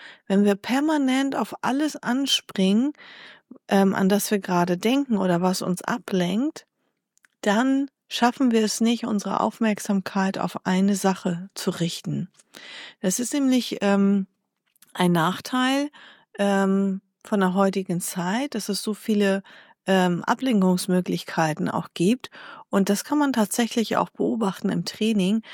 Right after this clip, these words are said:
dass man merkt, dass Kinder heutzutage anders als früher, dass Kinder sich schlechter auf eine Übung, auf eine Sache konzentrieren können.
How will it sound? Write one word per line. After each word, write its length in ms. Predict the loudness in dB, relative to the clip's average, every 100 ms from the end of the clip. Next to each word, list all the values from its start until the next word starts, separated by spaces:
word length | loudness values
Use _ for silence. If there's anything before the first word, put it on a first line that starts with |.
| -20 -4
dass 240 | -2 0
man 160 | 2 4
merkt, 440 | 4 4 2 -2
dass 200 | -4 -4
Kinder 400 | -6 -6 -2 0
heutzutage 840 | 0 0 -4 -8 -2 2 2 2 0
anders 380 | 2 2 0 0
als 200 | -2 -4
früher, 480 | -6 -2 2 2 2 -6 -18 -4
dass 200 | -2 -2
Kinder 320 | -2 0 2
sich 180 | 2 0
schlechter 440 | 0 -2 -2 -2
auf 120 | -2 -2
eine 300 | 0 2 2
Übung, 340 | 2 2 2
auf 140 | 0
eine 260 | -2 0 0
Sache 300 | 0 -2 -4
konzentrieren 800 | -6 -6 -6 -10 -10 -8 -6 -6
können. 380 | -6 -6 -6